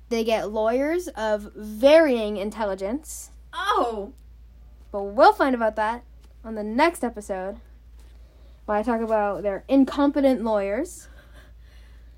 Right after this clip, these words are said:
Speaker 1: which is the majority reason of why they ended up in jail,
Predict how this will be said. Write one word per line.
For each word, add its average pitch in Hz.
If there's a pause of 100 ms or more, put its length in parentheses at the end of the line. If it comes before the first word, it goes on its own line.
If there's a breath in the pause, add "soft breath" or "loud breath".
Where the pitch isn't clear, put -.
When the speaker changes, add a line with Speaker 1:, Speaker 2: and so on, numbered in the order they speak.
(880 soft breath)
Speaker 1:
which 262
is 214 (240)
the 311
majority 269
reason 226
of 233
why 220
they 196
ended 254
up 214
in 208
jail, 196